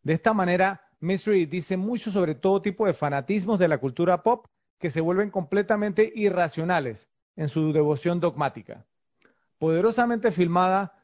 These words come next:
Misery atrapa a la audiencia y presenta un fascinante estudio de un personaje en psicosis. La película nos ofrece una historia sádica de manipulación y tortura mientras Annie Wilkes lucha por preservar su personaje literario favorito,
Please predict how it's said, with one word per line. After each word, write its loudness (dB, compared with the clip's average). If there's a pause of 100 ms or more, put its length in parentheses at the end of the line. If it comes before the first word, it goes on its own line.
(160)
Misery 0
atrapa 2
a -4
la 0
audiencia -2
y 0
presenta -4
un -2
fascinante -2
estudio 0
de 4
un -2
personaje 0
en -2
psicosis. -4 (400)
La 2
película 4
nos 0
ofrece 0
una 2
historia 2
sádica 0
de 0
manipulación -2 (240)
y -2
tortura 2
mientras -2
Annie 0
Wilkes 0 (260)
lucha 0
por -4
preservar 0
su -4
personaje 0
literario 0
favorito, 0